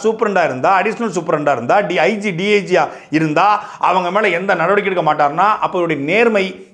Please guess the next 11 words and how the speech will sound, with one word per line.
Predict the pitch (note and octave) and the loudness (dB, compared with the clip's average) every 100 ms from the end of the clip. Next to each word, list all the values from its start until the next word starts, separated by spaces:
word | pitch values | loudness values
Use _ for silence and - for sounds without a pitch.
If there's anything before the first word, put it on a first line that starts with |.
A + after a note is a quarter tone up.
| - | -2
கேள்விக்குறிக்குள்ளாக்கப்பட | F#3 G#3+ G#3+ G3+ F3+ E3 D#3 D3+ D3+ C3+ | 0 0 -2 -4 -4 -2 -2 0 -2 -2
வேண்டியதானே? | C3 A#2+ A#2+ G3 C#3+ - _ _ | -2 -6 -6 -10 -12 -18 _ _
தமிழ்நாட்டுல | - D#3 A3 A3+ G#3+ D#3+ F3+ G#3 - | -6 0 2 2 2 2 4 2 -2
ஒரு | B2+ F#3 A#3+ | -2 0 2
லட்சத்துக்கும் | A#3+ G#3 A#3 | 0 -2 0
மேற்பட்ட | A3 G#3 G#3 G#3 - | 0 0 0 -2 0
காவலர்கள் | F3 G#3 A3+ G#3 | 2 2 2 0
இருக்காங்க. | E3 D3 A#2+ F#2+ - _ | 0 0 -2 -6 -14 _
எது? | C#3+ D3 A#2 F#2 | -2 0 -2 -2
சட்டம் | D#3 - F#3+ E3 | -4 -2 -2 -2
ஒழுங்குல. | C#3 C3 F#2 | -4 -4 -6